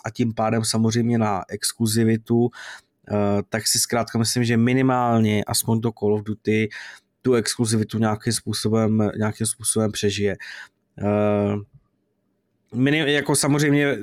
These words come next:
v-, min-, Warzone, tam asi se nebudeme vůbec bavit, protože ta exkluzivita nemůže být už z prostého důvodu, že ty lidi do toho nasekali i klidně desetitisíce za skiny a ten krok,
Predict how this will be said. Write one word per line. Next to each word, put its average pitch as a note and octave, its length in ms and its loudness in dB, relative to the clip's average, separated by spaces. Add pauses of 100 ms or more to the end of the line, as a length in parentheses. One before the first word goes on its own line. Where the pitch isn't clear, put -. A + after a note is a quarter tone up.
(140)
v-, A#2+ 240 0
min-, C3+ 400 2 (160)
Warzone, D3+ 680 2 (380)
tam C#3 240 2
asi C3 240 0
se C#3 140 0
nebudeme C3+ 380 4
vůbec C3 200 4
bavit, B2 240 0
protože B2+ 300 -2
ta C3 100 -2
exkluzivita B2 880 2
nemůže A#2+ 380 2
být B2+ 300 2 (260)
už B2+ 180 0
z - 180 -4
prostého C3 460 0
důvodu, B2+ 480 2 (440)
že A#2 640 0
ty B2 140 2
lidi A#2+ 400 2
do A#2+ 180 0
toho A#2+ 280 0
nasekali A#2+ 640 0 (140)
i A#2 100 -6
klidně B2 340 0
desetitisíce C3 840 -2
za A#2+ 120 2
skiny G#2 600 -4 (500)
a A2 420 2 (520)
ten A#2 220 0
krok, C#3 440 0